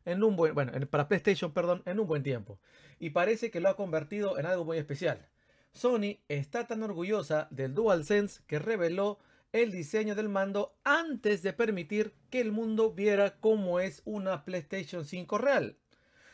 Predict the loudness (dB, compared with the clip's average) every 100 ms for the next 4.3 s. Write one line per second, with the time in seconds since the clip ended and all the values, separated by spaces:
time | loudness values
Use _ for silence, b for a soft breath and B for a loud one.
0 | b -8 -6 -4 -4 -2 0 0 0 -2
1 | -2 0 0 0 -2 -2 -2 -4 -12 -6
2 | -2 -2 -2 -6 -4 -6 -6 -6 -4 -2
3 | 0 0 0 -2 -8 _ -4 -4 -4 0
4 | 0 0 -10